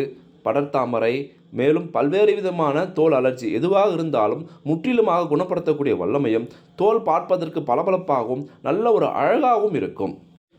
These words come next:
இந்த அளவுக்கு நன்மையும் அற்புத மருத்துவ குணமும் நிறைந்த செம்பருத்தி பூவை எல்லோரும் வீட்டில் வளர்க்கணும். முடிஞ்சா தினமும் நீங்க செம்பருத்தி பூ போட்டு டீ போட்டு சாப்பிடலாம், ஜூஸ் போட்டு சாப்பிடலாம். இல்ல செம்பருத்தி பூவை அப்படியே சாப்பிடக்கூடிய ஒரு பழக்கம் இருந்துச்சு அப்படின்னா, செம்பருத்தி பூவில் இருக்கக்கூடிய மகரந்தத்தை மட்டும் நீக்கிட்டு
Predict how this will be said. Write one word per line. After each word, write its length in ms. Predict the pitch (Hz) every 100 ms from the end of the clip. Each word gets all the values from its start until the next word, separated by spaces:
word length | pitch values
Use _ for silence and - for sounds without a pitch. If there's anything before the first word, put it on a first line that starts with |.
| 127
இந்த 160 | 151 156
அளவுக்கு 300 | 180 208 214 160
நன்மையும் 440 | 120 151 156 131 151 - -
அற்புத 280 | 147 208 208 143
மருத்துவ 320 | 151 - 190 131
குணமும் 280 | 143 170 165
நிறைந்த 240 | 143 139 113
செம்பருத்தி 400 | 135 156 175 151 -
பூவை 240 | 117 101 113 - 131
எல்லோரும் 380 | 190 202 190 123
வீட்டில் 260 | 120 117
வளர்க்கணும். 420 | 82 87 - 78 76 - -
முடிஞ்சா 300 | 131 214 208 151 113
தினமும் 420 | 120 196 226 233
நீங்க 140 | 170 156 156
செம்பருத்தி 360 | 165 180 175 147
பூ 100 | 143 135
போட்டு 260 | 143 147 120 135
டீ 80 | 156
போட்டு 180 | 131 - -
சாப்பிடலாம், 400 | 98 - 101 123
ஜூஸ் 200 | 117 143 127
போட்டு 180 | 107 135
சாப்பிடலாம். 500 | 85 - 85 85 - - - 165
இல்ல 220 | 202 160 156 151
செம்பருத்தி 360 | 180 220 220 190
பூவை 180 | 185 151
அப்படியே 280 | - 175 269 208
சாப்பிடக்கூடிய 420 | 175 185 185 175 143
ஒரு 40 | 123
பழக்கம் 280 | 151 165
இருந்துச்சு 280 | 139 139 143
அப்படின்னா, 300 | 123 107 123 117 120 - -
செம்பருத்தி 380 | 196 240 233 226
பூவில் 200 | 220 196
இருக்கக்கூடிய 300 | 196 185 160 123
மகரந்தத்தை 440 | 135 214 214 190 143
மட்டும் 240 | 147 135 139
நீக்கிட்டு 380 | 160 170 113